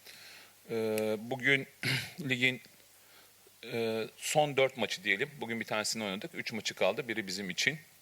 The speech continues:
kupa finali. Bunların hepsini kazanıp, e, bu şekilde sezonu kapatmak istiyoruz. Bugüne gelecek olursak, bir, gene her zaman söylüyorum, taraftarımız bizi bırakmasın. E,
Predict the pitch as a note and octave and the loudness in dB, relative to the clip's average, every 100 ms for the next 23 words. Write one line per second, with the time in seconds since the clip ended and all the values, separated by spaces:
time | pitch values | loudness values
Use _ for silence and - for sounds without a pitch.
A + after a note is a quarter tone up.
0 | - - - - - - G2 F#2+ F2 F2+ | -20 -20 -20 -16 -6 0 0 0 0 0
1 | D#3+ - - - - - A#2 A#2 G#2+ A2+ | 0 -4 -20 -20 -20 -12 -4 0 0 -2
2 | - G2 F#2 - F2+ F#2 C3 - - - | -4 -4 -4 -4 -2 -2 -2 -6 -20 -20
3 | - - - - - - G#2+ G#2+ A2 - | -20 -20 -20 -20 -20 -10 -4 -4 0 2
4 | B2 G2 G2 - F2 F2 E2 F2 E2+ D#2+ | 2 0 -2 -2 -4 -6 -6 -6 -6 -6
5 | - - - E2+ D#2+ - - - - - | -8 -8 -6 -4 -4 -6 -10 -14 -18 -16
6 | - - - C3+ C#3+ D3 C#3 C3+ C#3+ C#3 | -16 -16 -10 0 2 6 6 4 2 0
7 | C#3 D3 - - - - - - - - | 0 -2 -4 -4 -8 -20 -20 -20 -20 -20
8 | - - - - - C3+ C3+ B2+ - B2+ | -20 -20 -20 -20 -10 2 2 2 0 2
9 | A#2+ A#2+ - C3+ - - - - - A2 | 4 2 -2 -14 -16 -16 -18 -12 -4 -2
10 | G#2+ A2 A2 A2+ A2+ A#2 A2+ - - - | 0 0 0 2 4 4 2 -2 -20 -20
11 | - - - C3 A#2+ - A2+ A2 G#2 G2+ | -20 -20 -6 2 2 4 2 2 -4 -4
12 | G#2 G2+ G2 G2 F#2 - F#2 - - - | -2 0 0 0 -2 -2 -2 -8 -18 -20
13 | - - - - - - | -20 -20 -20 -20 -18 -6